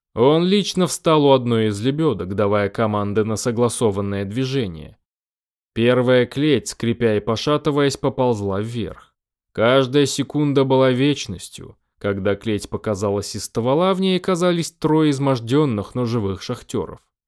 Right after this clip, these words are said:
Наверху раздался сдержанный, хриплый рев облегчения.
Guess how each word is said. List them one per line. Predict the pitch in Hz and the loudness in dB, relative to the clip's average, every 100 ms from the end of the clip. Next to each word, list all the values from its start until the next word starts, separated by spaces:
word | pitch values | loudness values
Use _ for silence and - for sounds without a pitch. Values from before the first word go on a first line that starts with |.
| _ _ _ _ _ - | _ _ _ _ _ -8
Наверху | 98 104 107 107 - 160 | -2 2 2 2 2 4
раздался | 160 139 151 147 143 143 | 4 4 6 4 4 0
сдержанный, | 120 104 151 170 104 107 98 101 | 0 0 2 2 0 -4 -6 -8
хриплый | - 156 165 151 151 | -4 -4 -2 0 2
рев | 135 131 113 | 4 2 2
облегчения. | 117 101 101 - 117 104 90 69 | 0 -4 -6 -6 -6 -6 -8 -16